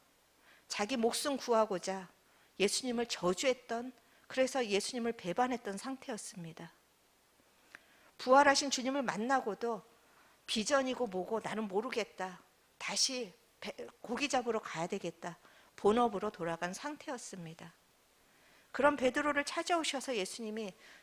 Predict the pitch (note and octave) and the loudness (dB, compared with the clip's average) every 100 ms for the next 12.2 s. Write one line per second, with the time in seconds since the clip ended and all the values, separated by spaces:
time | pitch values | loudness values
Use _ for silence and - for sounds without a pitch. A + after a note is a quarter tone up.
0 | - G#3 A#3 B3 - G3+ A3+ A#3 A#3+ A3 | -8 -2 2 2 0 -4 -4 -4 -4 -4
1 | G#3+ A3+ A3 - F#3 G3 F3+ F3+ - B3+ | -4 -4 -6 -6 -8 -8 -8 -10 -10 -4
2 | C#4 C4+ B3 G#3 G#3 C#4+ - _ - G3+ | -2 0 -2 -2 -4 -8 -14 _ -6 -2
3 | - F3+ F#3+ A#3+ - F#3+ - F3 D#3+ _ | -2 -4 -4 -2 0 -2 -6 -8 -8 _
4 | _ _ - - - - G3 B3+ B3+ A3 | _ _ -20 -20 -4 2 4 6 4 4
5 | - G#3 F3+ E3 F3+ F#3+ E3+ E3+ F3+ D#3+ | -2 -8 -6 -6 -6 -6 -6 -8 -10 -12
6 | _ - - - - G3+ A#3+ - A#3 - | _ -20 -20 -20 -4 -2 0 0 0 0
7 | F4 - D#4+ C#4 A3+ - C#4 C#4 C4+ B3+ | -6 0 0 2 -2 -2 -4 0 -2 -2
8 | G#3+ - G3 F#3 F#3 F3 - A#3 - E4 | -6 -8 -10 -12 -14 -8 -6 -6 -4 0
9 | D#4+ C#4+ - C#4 C#4 B3+ - G#3+ - G3+ | 2 0 0 0 2 -2 -4 -4 -4 -8
10 | F3+ F3+ - - - G3 - G#3+ - D#4 | -10 -10 -12 -20 -8 -6 -2 -4 2 2
11 | D#4 C#4 F3 F3+ F3 A3 - A#3+ - G3 | 2 0 -4 -2 -2 -4 -6 -6 -8 -8
12 | F3+ | -8